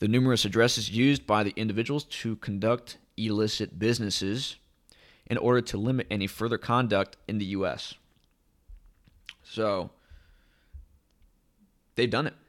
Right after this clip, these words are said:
They've done it before, right? So, excuse me, that is something to consider. This marks the second occasion, now they are calling it an emerging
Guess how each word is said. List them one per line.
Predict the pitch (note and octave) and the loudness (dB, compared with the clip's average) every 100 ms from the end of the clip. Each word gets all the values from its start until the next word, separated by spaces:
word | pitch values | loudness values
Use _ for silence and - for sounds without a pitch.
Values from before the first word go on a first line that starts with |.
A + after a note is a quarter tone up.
| _ _ _ _ _ _ _ _ _ _ - - - B2 _ _ | _ _ _ _ _ _ _ _ _ _ -20 -20 -18 -18 _ _
They've | B2 | -8
done | B2 C3 | -2 -2
it | A#2+ | -2
before, | G#2+ F#2+ F#2 - _ _ - _ | -6 -10 -10 -16 _ _ -20 _
right? | G2+ A#2 A#2+ | -2 -2 0
So, | A2 A2 G2+ - - - _ _ _ _ _ _ _ _ _ _ _ | 0 0 -2 -10 -20 -20 _ _ _ _ _ _ _ _ _ _ _
excuse | - - G2+ | -14 -10 -10
me, | F#2 - - - | -12 -18 -20 -16
that | F2+ G#2 A#2 | -4 -2 0
is | A#2+ - | 0 0
something | A#2 A2 A2 G#2 | 0 -4 -8 -8
to | - A2+ | -8 -8
consider. | F#2+ F2 - C3+ G3+ A3 - - F#3+ - _ _ _ - - - - _ - - - - _ - _ _ | -6 -4 0 0 0 -6 -16 -16 -20 -20 _ _ _ -14 -14 -14 -20 _ -16 -14 -18 -20 _ -20 _ _
This | C3 C#3+ | -2 0
marks | C3+ C3 C3 | 0 0 -2
the | - G#2+ | -6 -4
second | - C3 D3 D#3+ D3 - | 0 2 2 0 -4 -6
occasion, | A#2+ - B2 D3 G3 G3+ - | -8 0 0 2 -2 -8 -8
now | G#2+ A2 | -2 2
they | A2 | 4
are | G#2+ | 2
calling | G2 - A2 A#2 | 0 -4 -2 -2
it | A2+ - | -4 -6
an | G#2 | -6
emerging | G2 G#2 G#2+ G#2+ | -2 -2 -2 -4